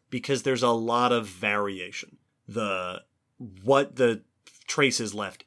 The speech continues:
in, the sediment it's in, can have an impact, and also because behavior varies so much, right? E-, one step might not be like the step before it.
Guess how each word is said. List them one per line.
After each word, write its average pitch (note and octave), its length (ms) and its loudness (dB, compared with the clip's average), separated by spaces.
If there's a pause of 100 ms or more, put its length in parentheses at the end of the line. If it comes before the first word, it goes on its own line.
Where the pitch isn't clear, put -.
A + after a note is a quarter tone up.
in, C#3+ 360 -4
the A#2+ 140 -2
sediment B2 580 0
it's G#2 280 -6
in, D3 360 -2 (380)
can C#3 180 -2
have B2+ 280 0
an B2+ 80 2
impact, B2 520 -2 (300)
and D3+ 160 2
also G3+ 340 4
because E3 340 -2
behavior C3+ 760 0
varies F2+ 440 -6
so A1+ 180 -4
much, - 460 -12 (120)
right? G2+ 220 -6 (280)
E-, D3 220 -8 (100)
one D3 600 2
step - 720 0
might A#2+ 340 0
not B2 380 4 (440)
be C#3 300 4
like A#2 340 2
the A2+ 120 0
step A2+ 380 -2
before A#2 420 0
it. - 180 -18